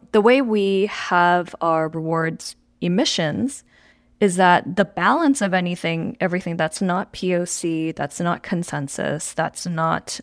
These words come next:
a security reward, is for data transfer. Now, the balance of that, which is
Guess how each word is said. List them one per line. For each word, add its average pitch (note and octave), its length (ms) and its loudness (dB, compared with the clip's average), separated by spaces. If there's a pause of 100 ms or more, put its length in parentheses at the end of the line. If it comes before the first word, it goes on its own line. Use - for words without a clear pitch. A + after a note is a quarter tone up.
a C#3+ 240 -2
security E3 580 -2
reward, D3+ 540 -2 (420)
is G3 160 -2
for G#3 140 0
data E3 260 0
transfer. - 640 -8 (520)
Now, G3 180 4
the F3+ 100 4
balance A#3+ 560 2
of E3 120 -2
that, D#3+ 260 -2
which F3 180 -6
is E3+ 140 -8